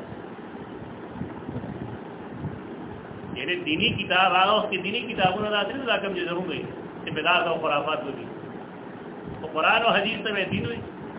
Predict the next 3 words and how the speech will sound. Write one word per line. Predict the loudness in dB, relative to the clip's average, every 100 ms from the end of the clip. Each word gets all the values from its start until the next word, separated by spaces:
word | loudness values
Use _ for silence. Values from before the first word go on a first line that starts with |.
| -10 -8 -10 -10 -10 -10 -8 -8 -8 -8 -8 -6 -6 -4 -4 -4 -6 -8 -8 -8 -10 -8 -4 0
د | 0 0
دې | 2 2
حدیث | 2 0 2 0